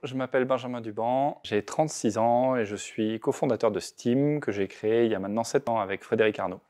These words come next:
J'ai créé Steam pour deux raisons. La première, le monde bouge vite, et il bouge plus vite que la plupart des entreprises ne sont capables de s'adapter. Les directions générales sont globalement pas formées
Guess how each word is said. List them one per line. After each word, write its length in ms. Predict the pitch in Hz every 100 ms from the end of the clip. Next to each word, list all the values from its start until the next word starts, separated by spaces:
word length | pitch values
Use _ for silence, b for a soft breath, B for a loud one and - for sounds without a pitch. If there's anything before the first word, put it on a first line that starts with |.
| _ -
J'ai 160 | 147
créé 180 | 135 160
Steam 300 | - 208 180
pour 160 | 156 147
deux 80 |
raisons. 260 | 143 127 120 -
La 160 | 127 117
première, 580 | - 147 156 180 190 170
le 80 | 123
monde 320 | 139 147 131
bouge 220 | 127 117
vite, 360 | 117 127 - - -
et 80 | 254
il 40 |
bouge 220 | 139 -
plus 280 | - - 208
vite 320 | 185 202 -
que 100 | -
la 100 | 139
plupart 320 | - 151 151
des 80 | 143
entreprises 480 | 131 - 131 156 143
ne 60 | 127
sont 140 | 113
capables 300 | - 135 131
de 60 | 123
s'adapter. 440 | 123 113 - -
Les 140 | 117 113
directions 400 | 131 139 - 131
générales 420 | 135 135 156 185
sont 160 | - 131
globalement 560 | 131 156 147 139 123
pas 240 | - 190 175
formées 500 | - 143 131 127